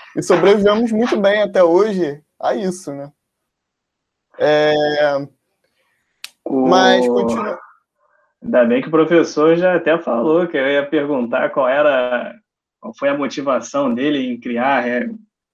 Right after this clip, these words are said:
Speaker 2: a realidade latina, em viajar por todos os países, e ia perguntar se ele tinha visto Diário de Motocicleta e ficou com,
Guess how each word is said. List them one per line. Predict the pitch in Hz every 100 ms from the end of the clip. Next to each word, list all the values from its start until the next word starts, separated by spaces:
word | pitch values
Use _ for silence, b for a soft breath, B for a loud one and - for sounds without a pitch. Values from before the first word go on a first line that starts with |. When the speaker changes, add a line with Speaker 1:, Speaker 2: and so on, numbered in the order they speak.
| _
Speaker 2:
a | -
realidade | 113 117 120 123 123
latina, | 113 117 - 147 196 180 151 127 120
em | 117 120 117 117
viajar | 135 123 117 139
por | 135
todos | 143 143
os | 135
países, | 135 120 143 180 180
e |
ia | 190 185
perguntar | 196 190 170 - 151
se | 180 226
ele | 220
tinha | 196 202
visto | 151 165 175 220 196 165 135
Diário | 131 139 165
de | 165
Motocicleta | 170 - 165 - - 127 135 185 -
e | 226
ficou | 226 208 190 208
com, | 233 226 190 156 135